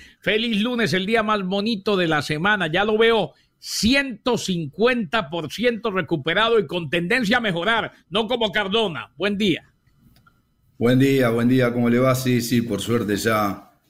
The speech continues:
Speaker 2: mucho mejor, este, tratando de, de, de restra-, de restablecernos, como tú dices, al ciento cincuenta por ciento, y bueno, sí, un poquito mejor que Cardona, eso,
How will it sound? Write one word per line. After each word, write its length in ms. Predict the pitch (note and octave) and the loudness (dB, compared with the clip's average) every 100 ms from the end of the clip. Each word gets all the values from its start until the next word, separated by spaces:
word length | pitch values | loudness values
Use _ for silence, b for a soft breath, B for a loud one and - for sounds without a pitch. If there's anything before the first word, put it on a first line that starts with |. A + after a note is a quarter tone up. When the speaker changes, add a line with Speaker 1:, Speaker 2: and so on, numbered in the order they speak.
| _ | _
Speaker 2:
mucho 300 | G#2 A#2+ A#2 | 0 2 2
mejor, 580 | A2 - D3 D#3 D#3+ - _ _ _ _ _ | 0 2 2 2 -2 -12 _ _ _ _ _
este, 380 | F2+ F#2 - F2+ | -4 -4 -2 -4
tratando 560 | F2+ F#2 A2 A2 G#2+ G2+ | -2 0 2 2 4 4
de, 180 | G2 | 2
de, 280 | F2 E2+ G#2+ - - _ _ _ _ | 0 -2 -8 -14 -20 _ _ _ _
de 240 | - F#2 - | -4 -4 -2
restra-, 520 | F#2+ - F2+ F#2+ - | -6 -2 0 0 -2
de 140 | G#2 F#2+ | -6 -4
restablecernos, 800 | F#2 F#2+ F#2+ G2 F#2+ C3 B2+ G#2 | -2 -2 0 0 2 2 2 2
como 240 | G#2 G#2 | 0 0
tú 100 | A#2 | 2
dices, 240 | A#2 A#2 | 2 0
al 80 | F2 | -4
ciento 260 | G2+ A2 G#2+ | -2 -2 -2
cincuenta 480 | G#2 G2 A#2 A2+ G2+ | -2 0 0 0 -2
por 120 | G2+ | -2
ciento, 340 | C#3 C#3+ C3 | 2 2 4
y 40 | A#2+ | 2
bueno, 220 | A#2+ A2 | 2 0
sí, 360 | C#3+ C3 B2+ B B B | 2 2 0 B B B
un 160 | B2 B2+ | 0 2
poquito 340 | B2+ C3 B2+ | 4 4 2
mejor 320 | B2 A#2+ A#2+ | 0 0 0
que 140 | A#2+ A2+ | 0 -2
Cardona, 540 | G#2+ A2+ A2+ G2+ A2+ | 0 0 0 0 -2
eso, 500 | A2+ A2+ G2 F2 - | -2 -2 -2 -4 -10